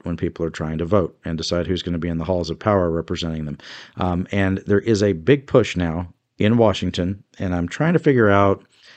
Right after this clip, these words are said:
because I'm not there on the ground in Washington, I don't cover Congress every day. I know that a lot of Democrats in Texas are skeptical of whether this is really anything that's going to bear fruit.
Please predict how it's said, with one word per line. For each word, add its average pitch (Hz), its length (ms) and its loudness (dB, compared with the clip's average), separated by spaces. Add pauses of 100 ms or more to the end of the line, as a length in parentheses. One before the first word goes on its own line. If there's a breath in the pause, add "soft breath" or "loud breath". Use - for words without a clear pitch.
(380 soft breath)
because 87 220 -4
I'm 110 100 2
not 135 140 2
there 139 120 4
on 131 140 6
the 117 60 6
ground 104 280 4
in 101 100 2
Washington, 95 480 -2
I 90 80 -2
don't 98 140 -4
cover 95 200 0
Congress 87 420 -2
every 85 200 0
day. 85 300 -2 (360 loud breath)
I 87 100 -4
know 98 140 2
that 92 100 0
a 92 40 2
lot 110 280 4
of 107 200 4
Democrats 101 600 2
in 92 440 -2 (300)
Texas 156 580 0 (160)
are 95 220 0
skeptical 87 760 0 (180)
of 92 200 -2
whether 95 220 4
this 101 160 0
is 95 100 -2
really 101 300 4
anything 92 340 0
that's 90 140 -4
going 92 320 -2
to 90 260 0
bear 95 260 2
fruit. 87 440 0